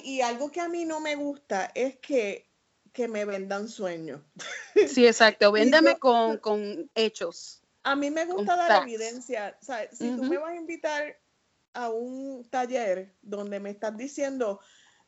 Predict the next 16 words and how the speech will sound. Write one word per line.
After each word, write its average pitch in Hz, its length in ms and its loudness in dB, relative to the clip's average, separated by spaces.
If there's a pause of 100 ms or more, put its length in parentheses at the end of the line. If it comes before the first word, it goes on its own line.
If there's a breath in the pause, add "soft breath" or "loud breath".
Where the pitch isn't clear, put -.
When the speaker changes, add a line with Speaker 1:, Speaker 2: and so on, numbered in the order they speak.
(520)
Speaker 1:
"Cuando 247 320 0
tú 285 120 -6
salgas 359 400 -2
de 370 100 0
aquí, 359 300 0
tú 302 140 -10
vas 285 220 -4
a 285 40 -20
ser - 180 -6
el 302 100 -10
influencer 269 640 -8
más 302 160 -8
influencer 302 640 -6
de 240 120 -2
Puerto 202 340 -8
Rico." 208 460 -10